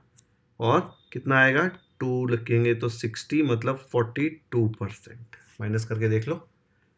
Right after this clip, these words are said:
नेक्स्ट है फ़िफ़्टीन upon ट्वेंटी सिक्स into हंड्रेड,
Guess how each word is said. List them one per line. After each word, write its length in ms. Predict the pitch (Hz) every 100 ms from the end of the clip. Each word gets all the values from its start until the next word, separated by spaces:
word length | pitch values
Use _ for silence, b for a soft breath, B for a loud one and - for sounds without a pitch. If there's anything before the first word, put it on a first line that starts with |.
| _ _ _ _ _ -
नेक्स्ट 380 | 127 151 - 160
है 80 | 160
फ़िफ़्टीन 500 | 151 120 - 151 151
upon 280 | 151 147
ट्वेंटी 180 | 147 143
सिक्स 220 | 143 139
into 220 | 147 147 139
हंड्रेड, 320 | 139 196